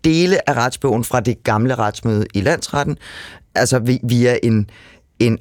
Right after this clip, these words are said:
aktindsigt. Så får man simpelthen en udskrift af, hvad, hvad blev der sagt,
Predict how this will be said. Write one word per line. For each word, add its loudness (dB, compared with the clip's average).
aktindsigt. -2
Så 2
får 2
man 0
simpelthen 0
en -6
udskrift -2
af, 2
hvad, 0
hvad 2
blev 0
der 0
sagt, -6